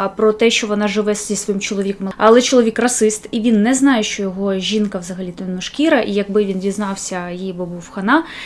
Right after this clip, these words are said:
І от, е, якраз таки за цей короткий проміжок, е, часу ми дізнаємося історію,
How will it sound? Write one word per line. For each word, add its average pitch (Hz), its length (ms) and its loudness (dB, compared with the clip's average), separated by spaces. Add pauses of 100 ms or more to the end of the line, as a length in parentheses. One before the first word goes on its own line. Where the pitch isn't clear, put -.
(180)
І 240 120 4
от, 247 240 4
е, 220 160 4
якраз 240 360 4
таки 254 320 2
за 233 320 2
цей 311 260 0
короткий 254 540 2
проміжок, 214 680 0
е, 190 560 -2 (460)
часу 254 840 2
ми 254 420 4
дізнаємося 220 680 0
історію, 214 580 2